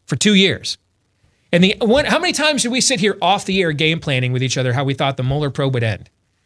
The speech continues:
And none of us, not, not, not you who thought there was nothing here from the beginning, not me who thought, "I don't know, I kinda think Mueller's a serious player," not Aaron, who just doesn't care.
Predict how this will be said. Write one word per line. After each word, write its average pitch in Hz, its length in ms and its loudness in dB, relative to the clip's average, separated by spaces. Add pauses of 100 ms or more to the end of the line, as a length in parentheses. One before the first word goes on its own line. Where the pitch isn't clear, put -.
(220)
And 185 200 6
none 254 160 4
of 185 140 0
us, - 180 -4
not, 254 220 0
not, 196 240 -2 (160)
not 254 240 2
you 233 360 2
who 233 120 4
thought 214 280 0
there 185 100 0
was 160 160 0
nothing 208 320 2
here 220 160 2
from 185 160 0
the 170 80 2
beginning, 196 400 0 (200)
not 190 300 0
me 220 300 4
who 196 200 4
thought, 180 440 0 (280)
"I 175 140 0
don't 196 120 0
know, 151 140 0
I 131 120 2
kinda 160 200 0
think 151 200 -2
Mueller's 165 320 2
a - 20 0
serious 160 380 0
player," 185 340 -2 (160)
not 240 240 2
Aaron, 240 320 2 (140)
who 240 100 6
just 233 440 2
doesn't 220 380 2
care. 165 440 -2